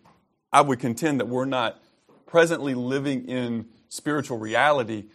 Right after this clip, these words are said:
but that we have been affected by the leaven, the yeast of the Pharisees.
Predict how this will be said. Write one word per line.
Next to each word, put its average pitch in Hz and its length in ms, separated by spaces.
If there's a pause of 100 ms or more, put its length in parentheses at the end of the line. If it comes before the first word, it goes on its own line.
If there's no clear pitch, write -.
(160)
but 117 140
that 123 180
we 131 160
have 120 240
been 110 180
affected 113 600
by 107 120
the 98 100
leaven, 104 580 (500)
the 107 140
yeast 117 560
of 101 140
the 95 80
Pharisees. 92 800